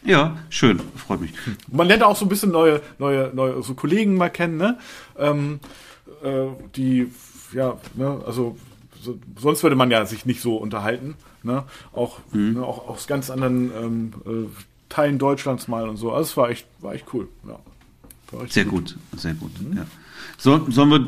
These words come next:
Speaker 1: sollen wir es noch mal machen? Einmal noch?
Speaker 2: Einmal können wir es noch machen, oder? Würde
Speaker 1: Ja,
Speaker 2: ich
Speaker 1: weiß ich
Speaker 2: sagen.
Speaker 1: nicht, hast du Bock?
Speaker 2: Ja,
Speaker 1: Wollen
Speaker 2: ich
Speaker 1: wir,
Speaker 2: hab
Speaker 1: wollen wir
Speaker 2: Bock.
Speaker 1: es noch
Speaker 2: Ich hab
Speaker 1: einmal
Speaker 2: im Moment
Speaker 1: machen?
Speaker 2: auch noch so Ressourcen, also im Moment noch Kapazitäten.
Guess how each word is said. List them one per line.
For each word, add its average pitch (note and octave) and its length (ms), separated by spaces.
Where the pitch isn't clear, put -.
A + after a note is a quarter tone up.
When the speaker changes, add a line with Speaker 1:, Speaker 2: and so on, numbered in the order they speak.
Speaker 1:
sollen A2+ 220
wir A2 60
es G#2+ 100
noch G#2 120
mal G#2 220
machen? A3+ 320
Einmal E3+ 360
noch? A3+ 260
Speaker 2:
Einmal A2 260
können C3+ 140
wir B2+ 60
es - 80
noch A2 60
machen, F#2+ 260
oder? C3 180
Würde G2 160
Speaker 1:
Ja, - 0
Speaker 2:
ich - 40
Speaker 1:
weiß B2 60
ich - 80
Speaker 2:
sagen. E3 100
Speaker 1:
nicht, G2+ 80
hast A2+ 140
du C3+ 40
Bock? D#3 300
Speaker 2:
Ja, G2 180
Speaker 1:
Wollen C3 100
Speaker 2:
ich C#3+ 80
Speaker 1:
wir, G3 60
Speaker 2:
hab G3 60
Speaker 1:
wollen - 0
wir G3+ 120
Speaker 2:
Bock. F#3 60
Speaker 1:
es - 60
noch C#3 100
Speaker 2:
Ich C#3 40
hab - 60
Speaker 1:
einmal F#3 200
Speaker 2:
im G3 60
Moment G3 200
Speaker 1:
machen? F#3 120
Speaker 2:
auch F#3 60
noch E3 60
so F3 200
Ressourcen, D#3+ 500
also A2 260
im G#2+ 60
Moment B2+ 280
noch C3 120
Kapazitäten. C3 640